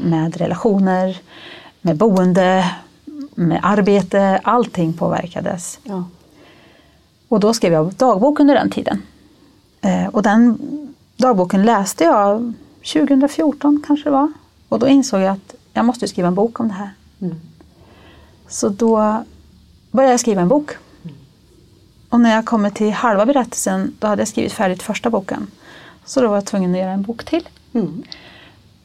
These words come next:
Speaker 1: Men den handlar om, eh, om Jonna. Som lever i en relation som har blivit grå och trist. Och livet är grått och trist. Och hon förstår inte varför. Hon är en sån som gömmer huvudet i sanden och vill inte se sanningen om,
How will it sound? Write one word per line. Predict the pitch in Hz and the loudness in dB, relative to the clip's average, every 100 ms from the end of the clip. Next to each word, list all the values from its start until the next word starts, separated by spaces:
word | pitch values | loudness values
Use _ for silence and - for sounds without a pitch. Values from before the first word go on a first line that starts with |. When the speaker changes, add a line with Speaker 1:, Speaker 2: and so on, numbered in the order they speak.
| _ | _
Speaker 1:
Men | - 226 | -2 2
den | 226 | 4
handlar | 226 226 196 185 185 - | 4 2 2 0 0 0
om, | 185 180 175 | -2 0 0
eh, | 175 175 175 185 _ _ _ _ | 0 0 -2 -6 _ _ _ _
om | - 190 | -4 0
Jonna. | 196 220 233 226 233 311 - _ _ _ _ _ _ _ _ _ _ _ _ _ _ | 2 4 4 4 4 2 -2 _ _ _ _ _ _ _ _ _ _ _ _ _ _
Som | - 214 | -2 0
lever | 214 196 190 | 2 2 2
i | 190 | 0
en | 185 | 0
relation | 180 180 269 302 | 0 0 4 4
som | 294 | 2
har | 185 | -4
blivit | 180 180 180 | -4 -4 -4
grå | 175 180 175 180 | -4 0 2 2
och | - 180 | 2 -2
trist. | 208 381 - - - - | 0 -2 -2 -10 -10 -6
Och | 214 | -2
livet | 202 196 180 208 226 | 0 0 -2 -2 0
är | 240 | 2
grått | 240 247 247 - | 2 0 -2 -6
och | 269 | 0
trist. | 294 381 - - - | 2 2 -2 -8 -4
Och | 202 | -2
hon | 196 | -2
förstår | 202 190 | -4 -4
inte | 175 180 | -2 0
varför. | 190 226 - 339 403 403 - - - - - | 0 0 0 0 0 -8 -20 -20 -20 -20 -14
Hon | - 196 190 | -6 -2 -2
är | |
en | 190 | -4
sån | 190 185 | -4 -4
som | 196 190 | -4 -2
gömmer | 185 196 | -2 -2
huvudet | 202 190 190 | -2 -2 -6
i | |
sanden | 196 196 196 202 208 | -2 0 2 0 0
och | 202 | -2
vill | 190 | -2
inte | 185 180 | -4 -4
se | 190 | -4
sanningen | 180 180 170 175 175 | -4 -2 0 0 -2
om, | 175 180 | -2 -4